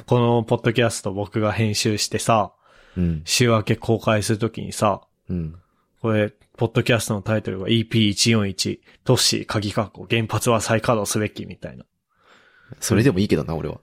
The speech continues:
Speaker 1: <laughs> ちょっと違う話か。ちょっと違う話だけど。
Speaker 2: <laughs> 俺は別にそれでもいいけど、まあ、やってることとしては変わんないよね。
Speaker 1: だから、その、なんつうの、切り抜きは良くないなーっていうのと、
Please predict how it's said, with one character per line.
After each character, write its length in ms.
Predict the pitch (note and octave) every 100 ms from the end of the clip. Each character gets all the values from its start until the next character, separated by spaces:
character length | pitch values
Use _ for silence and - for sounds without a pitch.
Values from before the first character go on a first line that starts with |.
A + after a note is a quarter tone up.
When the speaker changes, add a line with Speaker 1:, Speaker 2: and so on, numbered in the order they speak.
| -
Speaker 1:
<laughs> 1400 | B2+ B2+ B2+ C#4+ A#3 D#3+ G#3 D3+ - - F#3 - - - _ - - - - - -
ち 80 | D3+
ょ 40 |
っ 20 |
と 100 | C3+
違 180 | - G2
う 140 | G2 F#2+
話 320 | G2+ F2+ -
か。 200 | - - - -
ち 80 | C#3+
ょ 40 |
っ 20 |
と 100 | B2
違 160 | - A2 G#2
う 20 |
話 320 | F#2+ G#2+ G2+ G#2+
だ 80 | C3 C3 C#3
け 80 | D3
ど。 80 | D3 - - A3 F3 F#3+ F#3 F#3+ D3
Speaker 2:
<laughs> 0 |
俺 160 | A2+ E3
は 80 |
別 240 | D3 C#3 C3+
に 80 | C3+
そ 80 |
れ 100 | C3
で 60 | B2+
も 80 | F#2+
い 40 |
い 20 |
け 80 | F2
ど、 80 | E2+
ま 160 | G2+ D#2+
あ、 60 |
や 100 | F#2+
っ 80 | G2
て 80 | D3+
る 60 | C#3
こ 100 | C#3
と 60 |
と 60 | F2
し 40 |
て 100 | -
は 60 | E2
変 80 | E2
わ 80 | E2+
ん 60 |
な 60 | E2
い 80 | D2+
よ 20 |
ね。 60 | - - _ - - -
Speaker 1:
だ 100 | F#2
か 160 | - E2+
ら、 160 | - _ _ _ _ _ _
そ 120 | -
の、 140 | E2 D#2+
な 160 | F2 F#2
ん 60 |
つ 200 | - E2
う 40 | D#2
の、 200 | D#2 - _ _ _ - _ _ -
切 160 | -
り 80 | G2
抜 140 | F#2+ F2+
き 120 | G2
は 100 | F#2+
良 120 | G2+
く 120 | -
な 140 | G2 F#2+
い 60 |
な 240 | F2+ G2 G2
ー 40 |
っ 60 | -
て 120 | F2
い 20 |
う 40 |
の 80 | E2
と、 400 | - E2+ C#2 -